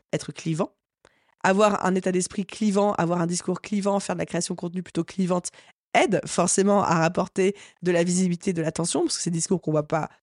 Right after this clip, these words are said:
tout le temps. C'est des discours aussi qui génèrent beaucoup de réactions, positives ou négatives. Mais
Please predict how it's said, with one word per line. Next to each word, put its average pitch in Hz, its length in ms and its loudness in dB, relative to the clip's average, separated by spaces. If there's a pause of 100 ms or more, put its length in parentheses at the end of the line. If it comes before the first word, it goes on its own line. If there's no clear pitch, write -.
tout - 140 -6
le 170 60 -4
temps. 262 180 2
C'est 214 140 0
des 175 100 2
discours 180 320 -4
aussi 185 240 0
qui 180 160 -4
génèrent 170 280 -2
beaucoup 220 220 0
de 196 60 2
réactions, 190 320 -2 (320)
positives 196 540 -2
ou - 40 0
négatives. 180 460 0
Mais 175 160 0